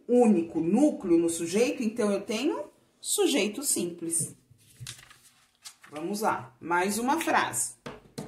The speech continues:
Chegou o professor à sala de aula. Então, quem é o, o verbo aqui? Vamos procurar o verbo. O verbo é chegou. Quem chegou à sala de aula? O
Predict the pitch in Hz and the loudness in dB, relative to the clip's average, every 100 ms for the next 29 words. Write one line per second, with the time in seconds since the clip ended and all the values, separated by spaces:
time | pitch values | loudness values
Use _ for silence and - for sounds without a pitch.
0 | - _ _ _ _ _ _ - - 359 | -16 _ _ _ _ _ _ -8 -2 0
1 | 262 294 339 370 294 285 254 - 233 214 | 0 2 2 4 2 0 -2 -2 4 4
2 | 247 - - _ _ - 311 - 214 190 | 4 -2 -12 _ _ -2 2 2 4 6
3 | 202 208 208 - - - - _ - _ | 4 4 0 0 -2 -8 -12 _ -20 _
4 | 226 214 311 311 330 - _ _ _ _ | -4 0 2 2 0 -6 _ _ _ _
5 | _ _ _ _ _ _ _ 349 370 370 | _ _ _ _ _ _ _ 2 4 4
6 | 277 247 247 - 226 208 220 208 196 214 | 6 6 6 2 -2 2 4 6 6 2
7 | 208 151 151 180 208 - 233 - 233 247 | 2 0 2 2 2 -2 -6 -2 -2 -4
8 | 269 226 151 143 165 175 214 226 254 - | 0 2 2 0 -4 4 4 4 0 -2
9 | 339 226 170 143 - - _ - 453 494 | -2 2 2 2 -4 -18 _ 0 0 2
10 | 403 277 262 226 - 220 196 202 208 151 | 0 2 4 4 4 4 4 4 2 2
11 | - 123 - - _ _ _ _ _ - | 0 -4 -10 -18 _ _ _ _ _ 2
12 | 233 247 - | 8 8 6